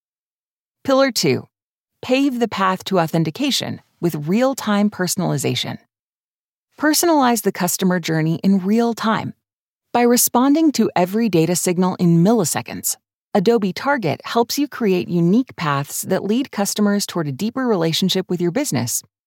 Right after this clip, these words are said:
on their terms. Pillar three,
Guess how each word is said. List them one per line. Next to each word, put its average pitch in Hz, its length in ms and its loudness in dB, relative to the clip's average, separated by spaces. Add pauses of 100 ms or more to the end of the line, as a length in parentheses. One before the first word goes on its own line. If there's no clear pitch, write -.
(160)
on 156 140 4
their 156 240 0
terms. - 480 -8 (1300)
Pillar 262 240 4
three, - 360 -4